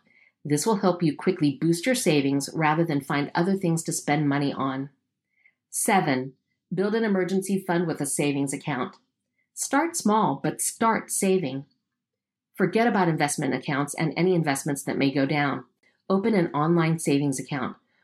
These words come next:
Put some money in there and start watching that money grow. Eight,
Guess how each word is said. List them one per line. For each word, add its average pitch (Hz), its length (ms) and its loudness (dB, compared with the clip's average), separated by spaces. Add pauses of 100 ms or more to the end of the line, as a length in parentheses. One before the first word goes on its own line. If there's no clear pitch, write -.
(260)
Put 277 160 0
some 240 140 2
money 190 200 2
in 156 120 0
there 143 340 -2
and 147 140 -2
start 175 260 0
watching 151 260 0
that 143 180 -2
money 143 180 0
grow. 143 400 -2 (960)
Eight, 185 360 0